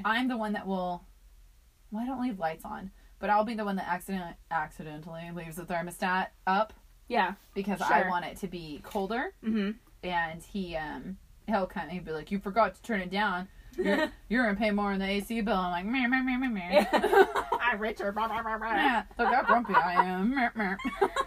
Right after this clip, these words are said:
Speaker 1: <laughs>
Speaker 2: So, so c-,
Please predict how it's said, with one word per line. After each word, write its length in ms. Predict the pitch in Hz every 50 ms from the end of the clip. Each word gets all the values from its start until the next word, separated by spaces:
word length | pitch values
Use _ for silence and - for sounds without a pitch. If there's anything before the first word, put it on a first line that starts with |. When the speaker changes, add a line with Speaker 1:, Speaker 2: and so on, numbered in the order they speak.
| - 494 - - 359 - - 247 - 202 - -
Speaker 1:
<laughs> 120 | 214 202 196 - - - - - -
Speaker 2:
So, 540 | - - 381 349 339 330 330 330 311 - - - 285
so 480 | - - - 320 311 311 302 277 - -
c-, 40 | -